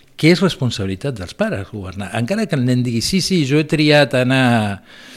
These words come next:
a PortAventura», el que, el que ha decidit anar a PortAventura és el pare i la mare, o sigui, no, no, no és el nen, per més que el nen digui el que sigui. Els de la responsabilitat última sempre són els pares, amb la qual cosa,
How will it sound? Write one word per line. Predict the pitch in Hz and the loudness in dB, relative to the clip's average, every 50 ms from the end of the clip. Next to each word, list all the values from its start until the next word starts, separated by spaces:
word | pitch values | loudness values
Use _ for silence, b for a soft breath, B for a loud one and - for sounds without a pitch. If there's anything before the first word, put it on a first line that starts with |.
| B B B B B - | B B B B B -6
a | 120 117 - | -6 -4 -2
PortAventura», | 123 120 - - 117 107 98 98 - 104 104 123 - - | -2 -2 -2 -2 -4 -4 -4 -6 -8 -8 -8 -10 -8 -2
el | 127 113 120 117 - | -2 0 0 0 -4
que, | - - 120 117 107 104 107 101 101 98 95 95 95 92 92 90 90 87 85 87 85 82 87 - - | -6 -4 -4 -2 -2 -2 -4 -4 -4 -6 -6 -8 -8 -8 -10 -10 -12 -12 -12 -12 -14 -14 -14 -10 -10
el | 104 101 | -8 -2
que | - 170 | 0 2
ha | |
decidit | 202 175 - - 127 117 104 | 2 2 0 -2 -4 -4 -4
anar | 104 98 110 98 | -4 -6 -6 -8
a | |
PortAventura | - 101 92 - 87 85 82 - - 90 92 98 143 185 - 113 110 107 | -10 -12 -12 -12 -12 -14 -14 -16 -18 -14 -10 -10 -8 -8 -8 -10 -12 -8
és | 104 120 117 123 | -6 -6 -6 -4
el | 120 95 | -6 -8
pare | - - 147 180 175 | -4 -4 -2 -2 -2
i | 131 | -4
la | 92 101 | -4 -2
mare, | 151 190 147 110 95 | -2 -2 -2 -2 -4
o | 82 | -6
sigui, | - 113 95 92 | -8 -8 -8 -6
no, | 98 110 113 107 107 | -4 -4 -2 -2 -2
no, | 110 104 98 | -4 -4 -4
no | 98 101 92 92 101 95 92 117 160 | -4 -6 -6 -6 -6 -6 -2 -2 0
és | 180 180 | 0 0
el | 147 117 | 0 0
nen, | 107 92 85 90 - | -2 -4 -6 -10 -8
per | - 104 113 | -6 -4 -2
més | 160 160 - | -2 -2 -2
que | 175 143 | -2 -2
el | |
nen | 139 175 185 170 | 0 2 0 2
digui | 139 185 185 175 214 202 - - | 0 0 0 0 0 -2 -2 -4
el | 131 123 123 - | -4 -6 -4 -6
que | - 98 | -8 -10
sigui. | - - 180 170 101 78 - - _ - _ _ _ _ _ _ | -6 -4 -4 -4 -4 -8 -14 -20 _ -20 _ _ _ _ _ _
Els | - 117 117 123 120 107 113 | -16 -10 -6 -6 -4 -2 -2
de | 120 | -2
la | 117 110 | -2 -2
responsabilitat | 123 117 - - 123 107 - 131 123 120 131 208 208 - | -2 -6 -6 -6 -6 -4 -4 -6 -6 -4 -4 -6 -4 -2
última | 147 104 95 - 120 120 135 151 - - _ _ | -4 -4 -4 -2 -2 -2 -2 -4 -6 -10 _ _
sempre | - - - 190 175 151 131 | -8 -4 -2 -2 -2 -2 -4
són | - 117 101 90 | -6 -6 -6 -6
els | 92 - - | -8 -10 -12
pares, | - 85 87 85 - - _ _ _ - | -12 -12 -10 -10 -12 -14 _ _ _ -10
amb | 113 143 156 | -6 -4 -4
la | 214 | -2
qual | 139 175 156 131 120 135 170 | -2 0 0 0 0 -2 -6
cosa, | 170 | -12